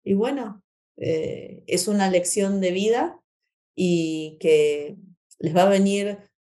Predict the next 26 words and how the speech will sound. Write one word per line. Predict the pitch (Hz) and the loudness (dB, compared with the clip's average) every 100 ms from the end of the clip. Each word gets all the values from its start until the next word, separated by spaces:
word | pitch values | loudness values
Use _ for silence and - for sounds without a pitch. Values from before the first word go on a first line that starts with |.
| _ | _
tanto | - 202 220 214 220 208 | 4 4 4 0 0 -2
bien | 185 208 226 240 | 0 0 -2 -2
o | - 170 | 0 0
mejor | 170 175 233 196 175 _ _ _ _ _ _ _ | -2 -2 2 2 0 _ _ _ _ _ _ _
a | 160 | 0
veces | 160 156 160 151 | 2 2 -2 -4
perder | - 160 165 190 196 | 0 0 2 2 2
en | 185 | 0
ese | 180 180 | -4 -4
ambiente | 175 170 185 190 190 | -4 -2 -2 0 0
donde, | 175 156 156 151 151 - _ _ _ - | 0 0 -2 -4 -6 -10 _ _ _ -2
donde | 170 160 151 | 0 2 0
pueden | 147 196 208 196 185 | 2 2 2 2 0
reaccionar, | 175 165 - 170 156 156 | -2 -4 -6 -6 -6 -6
donde | 156 151 | -8 -10
tienen | 143 175 175 175 | -4 -2 -2 -2
el | 165 | -2
espacio | - - 190 190 196 180 | -2 -2 0 0 2 2
para | 175 160 156 | 0 -2 -4
estar | - 175 170 | -4 -2 -2
decepcionados, | 170 - 175 - 175 165 165 160 | -4 -4 -4 -2 -2 0 -2 -4
donde | 156 156 147 | -8 -10 -2
tienen | 220 233 214 | 2 2 2
el | 190 | 0
espacio | 180 202 190 - 175 | -2 -2 -2 -2 -4
para, | 170 165 156 156 | -2 -2 -4 -6